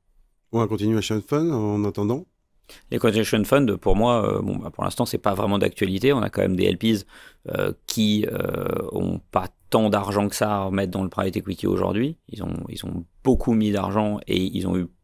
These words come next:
Speaker 2: pas tant de retours que ça. Les fonds se sont plutôt mu-, démultipliés ou multipliés les dernières années. Euh, on est arrivé avec, euh, on est parti de fonds qui, euh,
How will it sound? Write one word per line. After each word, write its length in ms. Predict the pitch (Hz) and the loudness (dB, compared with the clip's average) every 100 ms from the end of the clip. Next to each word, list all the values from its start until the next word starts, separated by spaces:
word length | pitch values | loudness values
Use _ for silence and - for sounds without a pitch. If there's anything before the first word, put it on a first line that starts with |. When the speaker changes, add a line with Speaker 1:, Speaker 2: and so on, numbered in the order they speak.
| _ _ _ | _ _ _
Speaker 2:
pas 140 | - 101 | -4 -4
tant 260 | - 107 | 0 2
de 60 | 104 | 4
retours 340 | 98 90 98 - | 2 2 2 2
que 80 | |
ça. 240 | 98 139 156 - - | 2 2 2 -6 -8
Les 120 | 101 95 | -2 0
fonds 160 | 110 | 0
se 140 | - 92 | -2 -4
sont 200 | - 90 | -2 -4
plutôt 340 | 110 - 107 | -4 0 2
mu-, 200 | 101 101 98 | 2 0 0
démultipliés 760 | 113 104 98 - 92 104 104 110 | 0 2 0 -4 -2 0 2 2
ou 80 | 95 | 2
multipliés 560 | 95 101 95 95 101 | 0 -2 -2 0 0
les 100 | 95 | 2
dernières 380 | 90 92 90 90 | 0 0 -2 0
années. 240 | 92 127 - - - _ - | 0 0 -2 -18 -20 _ -8
Euh, 320 | - 50 50 50 | -2 0 0 0
on 160 | 92 92 | 0 -2
est 60 | |
arrivé 380 | 92 95 92 107 | -2 0 4 4
avec, 360 | 98 90 95 92 | 4 2 0 -2
euh, 140 | 90 - - - | -4 -4 -18 -4
on 60 | 95 | 0
est 80 | |
parti 340 | - 98 - 110 | 2 0 -2 -2
de 120 | 98 | -2
fonds 280 | - 110 110 | 0 -2 -2
qui, 340 | - 104 | -4 -4
euh, 80 | 101 | -2